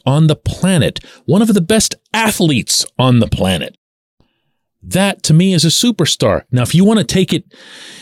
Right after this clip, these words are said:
and just stay on that side of the ball and try to throw Minkah Fitzpatrick into that, I'll make all kinds of arguments in Minkah's favor, but the part of me that'll make them against Minkah being in that top twelve are gonna win out, okay? So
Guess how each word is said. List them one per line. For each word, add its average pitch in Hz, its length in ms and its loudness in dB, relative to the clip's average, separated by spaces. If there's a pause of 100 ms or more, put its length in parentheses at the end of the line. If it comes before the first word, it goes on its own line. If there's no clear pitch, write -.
(140)
and 147 240 0
just 139 200 0
stay 208 200 0
on 175 140 0
that 165 160 0
side 165 220 0
of 135 80 2
the 131 40 0
ball 190 320 2
and 151 80 2
try 139 200 0
to 139 80 2
throw 147 220 -2
Minkah 151 300 0
Fitzpatrick 180 680 -2
into 117 180 0
that, 127 260 0
I'll 151 240 0
make 175 320 2
all 185 220 0
kinds 202 320 2
of 135 100 0
arguments 170 520 2
in 127 100 2
Minkah's 160 360 2
favor, 170 500 0 (180)
but - 140 -4
the 117 80 -4
part 185 320 0
of 165 80 2
me 190 160 2
that'll 170 240 2
make 185 240 0
them 165 140 0
against 135 680 0
Minkah 175 360 2
being 160 300 2
in 165 120 2
that 160 260 -2
top 180 260 -4
twelve 202 420 0
are 147 100 2 (300)
gonna 180 280 2
win 190 280 2
out, 214 460 -2 (440)
okay? 131 520 0 (460)
So 156 380 2